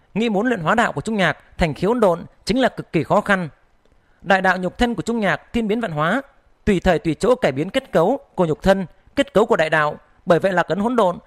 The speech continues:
cũng không ngừng biến hóa, nhằm vào nhục thân của hắn, khắc chế đại đạo biến hóa của hắn. Từ tình huống biến hóa của lạc ấn bên trên lồng ngực Trung Nhạc tới xem,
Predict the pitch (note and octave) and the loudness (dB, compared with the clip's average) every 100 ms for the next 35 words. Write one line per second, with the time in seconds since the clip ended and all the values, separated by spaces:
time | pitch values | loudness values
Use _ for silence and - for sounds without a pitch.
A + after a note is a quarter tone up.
0 | _ - A#3+ B3+ G#3+ C#3+ F3 E3+ E3+ C4+ | _ -2 0 0 -2 -4 -4 -2 -2 -2
1 | - _ _ _ G3 G3 F3+ F3 F3 - | -8 _ _ _ -2 0 2 2 0 -2
2 | A#3+ G3+ D3 D#3+ C4+ - _ _ - B3+ | -4 -2 -4 -4 -6 -10 _ _ -2 0
3 | G#3+ A3 F#3 E3 - _ D3 G3 F3+ A#3 | 0 0 0 -2 -2 _ -6 -2 0 0
4 | D#3 C3+ G#3 C#4+ _ _ _ _ _ _ | -2 -2 -4 -8 _ _ _ _ _ _
5 | _ - F#3+ E3+ D3+ F#3+ G3+ F3 A3+ G#3 | _ 2 2 2 -4 -2 -2 -2 0 0
6 | D3+ C#3 F#3+ A#3 G#3+ A3+ A3 D#3+ D3 - | 0 0 -2 -2 0 0 0 -2 -4 -4
7 | G#3+ E3+ - F3 - F#3+ F3+ | -4 -4 -2 -4 0 -2 -2